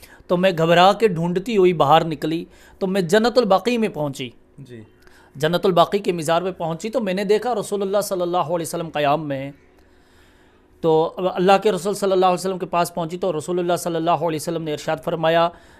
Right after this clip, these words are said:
Speaker 1: "अ, आयशा, आपने क्या सोचा कि मैं आपके साथ खयानत करूंगा?
Speaker 2: जी।
Speaker 1: ऐसा हरगिज़ नहीं है।" उम्मी आयशा ने कहा, "नहीं या रसूलल्लाह सल्लल्लाहु अलैहि वसल्लम, मुझे लगा कि शायद आप किसी दूसरी ज़ौजा मोहतरमा के पास चले गए हैं।"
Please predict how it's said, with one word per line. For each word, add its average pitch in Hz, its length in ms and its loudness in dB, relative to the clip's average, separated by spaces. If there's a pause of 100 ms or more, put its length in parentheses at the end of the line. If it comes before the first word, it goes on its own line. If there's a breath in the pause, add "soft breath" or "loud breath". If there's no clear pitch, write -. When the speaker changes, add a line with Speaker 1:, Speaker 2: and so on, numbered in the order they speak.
(120)
Speaker 1:
"अ, 143 220 -4
आयशा, 175 320 4
आपने 190 320 0
क्या 196 180 2
सोचा 190 280 0
कि 180 120 -2
मैं 165 120 -2
आपके 170 220 0
साथ 190 140 0
खयानत 180 440 0
करूंगा? 220 480 0 (320)
Speaker 2:
जी। - 180 -20
Speaker 1:
ऐसा 170 260 0
हरगिज़ 208 380 0
नहीं 160 240 -6
है।" 143 220 -8 (360 soft breath)
उम्मी 170 180 -2
आयशा 170 300 2
ने 180 100 -4
कहा, 165 180 0
"नहीं 170 180 -4
या 170 100 2
रसूलल्लाह 160 440 -2
सल्लल्लाहु 151 440 -2
अलैहि 151 160 -2
वसल्लम, 196 220 -4
मुझे 185 300 4
लगा 196 300 6
कि 190 120 -6
शायद 170 260 -4
आप 160 160 0
किसी 170 220 -10
दूसरी 156 340 -4
ज़ौजा 156 320 2
मोहतरमा 147 440 -2
के 147 120 -8
पास 143 240 -2
चले 139 260 -4
गए 131 140 -6
हैं।" 131 160 -10